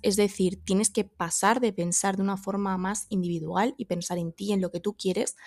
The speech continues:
a pensar también en tu pareja, en lo que ella le gustaría,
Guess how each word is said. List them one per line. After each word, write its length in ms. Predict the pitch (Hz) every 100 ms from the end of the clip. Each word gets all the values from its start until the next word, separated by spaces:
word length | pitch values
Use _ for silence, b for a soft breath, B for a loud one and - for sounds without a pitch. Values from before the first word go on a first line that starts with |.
| B B -
a 120 | 208
pensar 340 | 196 196 208
también 420 | - 220 208 226 -
en 140 | 196
tu 140 | 190
pareja, 680 | 175 170 202 - 214 240 262 -
en 120 | 175
lo 120 | 170
que 80 | 175
ella 140 | 202
le 80 | 196
gustaría, 600 | 185 175 - 175 190 240